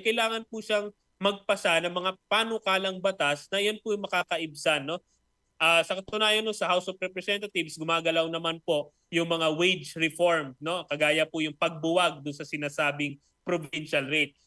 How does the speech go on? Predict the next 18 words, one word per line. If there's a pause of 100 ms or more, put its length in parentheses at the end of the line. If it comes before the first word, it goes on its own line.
(120)
Pero
para
sa
amin
po
sa
T
U
C
P,
kailangan
din
nating
sabayan
ito
nung
dagdag
sweldo.